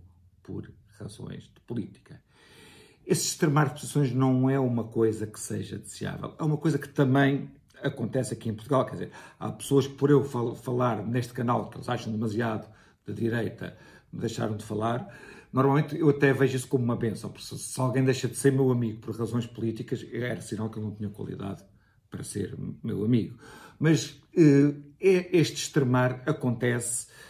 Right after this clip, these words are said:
e é muito visível em países como os Estados Unidos, é muito visível em países como o Brasil,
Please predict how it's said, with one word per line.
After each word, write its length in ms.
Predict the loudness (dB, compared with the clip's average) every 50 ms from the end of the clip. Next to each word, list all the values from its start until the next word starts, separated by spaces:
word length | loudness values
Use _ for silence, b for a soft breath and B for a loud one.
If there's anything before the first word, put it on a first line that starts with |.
| B B B B -8
e 420 | -6 -4 -2 -2 -4 -4 -4 -4
é 100 | 0 2
muito 240 | 4 4 4 2 0 -2
visível 380 | -6 -4 -4 -4 -2 -2 -4 -4
em 40 |
países 280 | -4 -2 -4 -4 -4 -6
como 160 | -10 -10 -10
os 60 | -10
Estados 280 | -8 -4 -4 -4 -2 -2
Unidos, 480 | -2 -2 0 0 0 -2 -4 -12 -20 _
é 60 | -16 -12
muito 280 | -8 -8 -8 -8 -8
visível 500 | -10 -12 -12 -10 -8 -8 -6 -6 -8 -8 -10
em 60 | -10
países 220 | -10 -10 -12 -12
como 240 | -12 -10 -6 -6 -4
o 40 | -4
Brasil, 500 | -4 -4 -6 -4 -6 -4 -4 -6 -6